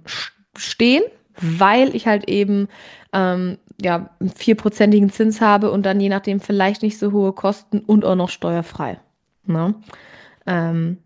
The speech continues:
genau, also zurück noch mal ganz kurz zu den Verträgen, die nach zweitausendfünf sind. Also da haben sich wirklich die meisten meiner Kundinnen dazu entschieden,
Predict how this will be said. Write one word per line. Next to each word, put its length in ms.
genau, 340
also 260
zurück 360
noch 120
mal 160
ganz 320
kurz 280
zu 100
den 180
Verträgen, 520
die 100
nach 180
zweitausendfünf 760
sind. 380
Also 220
da 340
haben 240
sich 160
wirklich 420
die 180
meisten 720
meiner 240
Kundinnen 680
dazu 440
entschieden, 800